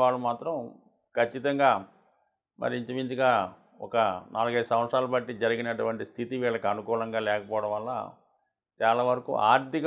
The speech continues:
పరమైన నష్టంలో ఇరుక్కోవడం జరుగుతూ ఉంటుంది. So ఇప్పుడు కూడా మనకి ఈ గురువు నాలుగో స్థానంలోకి మారడం, ఈ వ్యయాధిపతిగా నాలుగో స్థానంలోకి మారడం వల్ల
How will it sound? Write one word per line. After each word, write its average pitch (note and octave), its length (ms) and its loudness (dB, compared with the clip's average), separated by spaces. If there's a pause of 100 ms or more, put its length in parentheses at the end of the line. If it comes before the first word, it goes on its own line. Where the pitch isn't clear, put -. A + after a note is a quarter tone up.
పరమైన C#3+ 380 4
నష్టంలో B2+ 400 0 (120)
ఇరుక్కోవడం B2 440 0 (100)
జరుగుతూ G#2+ 360 -4
ఉంటుంది. - 260 -14 (1500)
So F#3 60 -4 (180)
ఇప్పుడు F3+ 320 2 (760)
కూడా C#3 200 4 (100)
మనకి A#2+ 320 -2 (1800)
ఈ B2 120 -4 (160)
గురువు D3 280 2 (340)
నాలుగో C3+ 380 4
స్థానంలోకి C3 600 2 (100)
మారడం, A#2 360 4 (1600)
ఈ B2 140 -12
వ్యయాధిపతిగా C#3+ 720 4 (100)
నాలుగో C3 360 2
స్థానంలోకి B2+ 600 2
మారడం A2+ 340 2
వల్ల A2+ 140 -2